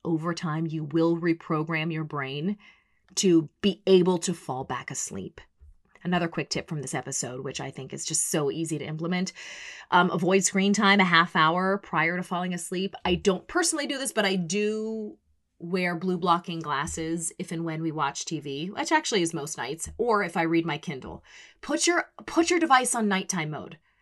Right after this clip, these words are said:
Like, this is the cheapest, easiest way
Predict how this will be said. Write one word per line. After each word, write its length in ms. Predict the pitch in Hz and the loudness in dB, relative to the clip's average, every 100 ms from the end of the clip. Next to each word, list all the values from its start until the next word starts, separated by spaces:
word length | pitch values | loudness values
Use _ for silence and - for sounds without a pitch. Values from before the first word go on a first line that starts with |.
| _ | _
Like, 180 | 208 208 | 0 2
this 260 | 220 262 | 2 2
is 120 | 311 233 | 0 -2
the 120 | 254 | -2
cheapest, 500 | - 277 262 254 - | -2 -2 -2 -2 -4
easiest 440 | 247 247 247 240 - | -6 -4 -2 -4 -2
way 440 | 180 170 180 202 | 2 4 2 -4